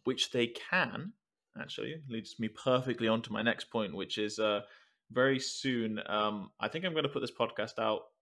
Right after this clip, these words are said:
tomorrow, which will be the fourteenth. Um, and I, I'm pretty sure you have a lecture coming up. What, what can, can you remind me what day it is exactly?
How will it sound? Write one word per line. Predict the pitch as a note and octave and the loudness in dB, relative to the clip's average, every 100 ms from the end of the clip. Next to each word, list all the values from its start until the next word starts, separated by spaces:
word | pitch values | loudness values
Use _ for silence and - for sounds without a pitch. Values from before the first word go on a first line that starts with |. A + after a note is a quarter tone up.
| _ _ _ _ _ | _ _ _ _ _
tomorrow, | - A2+ A2 G2+ G2+ A#2 - _ | -6 0 2 2 0 -2 -8 _
which | - - | -14 -10
will | G2+ | -8
be | G2+ G2+ G2+ A2+ _ _ _ - | -6 -4 -6 -8 _ _ _ -16
the | |
fourteenth. | A#2 A#2 A2 - A2+ A2 - - _ - - - _ _ - | -8 -4 -4 -6 -8 -10 -12 -20 _ -20 -20 -20 _ _ 2
Um, | G#2 F2 F#2 - _ _ _ | 2 2 -4 -12 _ _ _
and | A2+ G#2 | 2 2
I, | G2+ - - | 0 -6 -8
I'm | A2+ | -8
pretty | A#2 D#3 | -8 -10
sure | D3+ | -4
you | C#3 | -2
have | C#3 B2+ | -2 -2
a | |
lecture | A#2 - | -4 -4
coming | A#2+ A#2+ A2+ | -6 -2 0
up. | A2+ G#2 - - _ _ | 0 -2 -6 -20 _ _
What, | B2 - | -2 -2
what | B2+ - | -4 -8
can, | B2+ - - | -12 -14 -8
can | |
you | A#2+ | -6
remind | B2 C3+ | -4 -4
me | |
what | C3 - | -4 0
day | B2 | 0
it | B2 | -2
is | C3+ | -6
exactly? | C3 C3 C#3 D#3+ | -6 -8 -8 -16